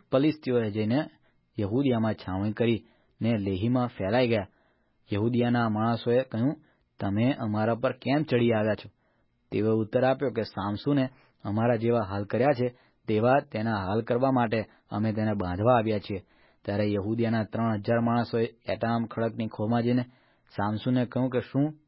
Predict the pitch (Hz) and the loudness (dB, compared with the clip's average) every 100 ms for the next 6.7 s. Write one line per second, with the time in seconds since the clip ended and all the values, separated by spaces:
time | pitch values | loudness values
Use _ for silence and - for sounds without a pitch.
0 | - 123 113 101 101 123 110 131 147 - | -6 -4 0 -2 0 0 0 0 -2 -6
1 | _ _ - 107 - 104 117 - 131 131 | _ _ -8 -6 -2 0 0 0 0 0
2 | 104 104 113 110 95 98 - 117 113 123 | -4 -2 0 0 0 -4 -2 -4 0 2
3 | 131 131 _ _ _ _ - 120 - - | 0 -2 _ _ _ _ -2 0 0 -2
4 | 113 - - 117 135 113 120 131 196 196 | -2 -4 -4 -2 -2 -2 -2 -4 -4 0
5 | 135 117 110 95 _ _ _ - 101 110 | 2 2 -2 -8 _ _ _ -8 -2 0
6 | 113 117 117 110 123 135 | 0 0 0 0 0 0